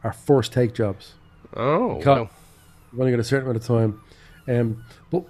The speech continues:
Speaker 1: here's a really weird thing he did, right? This album, twenty-three songs, he, are about everybody he wanted to say goodbye to.
Speaker 2: Oh.
Speaker 1: Like, so a lot of them have people's actual names in the
Speaker 2: Oh,
Speaker 1: title.
Speaker 2: wow.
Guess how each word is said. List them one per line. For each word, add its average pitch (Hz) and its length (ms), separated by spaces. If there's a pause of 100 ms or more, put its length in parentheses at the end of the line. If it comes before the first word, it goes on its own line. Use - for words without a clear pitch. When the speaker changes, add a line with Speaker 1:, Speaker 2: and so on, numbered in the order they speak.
Speaker 1:
here's 220 260
a 196 60
really 156 360
weird 127 380
thing 113 180
he 107 60
did, 113 240
right? 107 180 (520)
This 214 240
album, 139 500 (480)
twenty-three 160 460
songs, 113 500 (960)
he, 147 280
are 151 160
about 156 420 (340)
everybody 143 500
he 117 180
wanted 120 420
to 110 300 (920)
say 127 200
goodbye 120 260
to. 113 180 (480)
Speaker 2:
Oh. 202 120
Speaker 1:
Like, 131 160
so 131 260 (140)
a 143 60
lot 175 140
of 202 80
them 185 120
have 143 400 (460)
people's 139 340 (160)
actual 127 380
names 120 580
in 123 120
the 113 80
Speaker 2:
Oh, 160 80
Speaker 1:
title. 156 240
Speaker 2:
wow. 101 60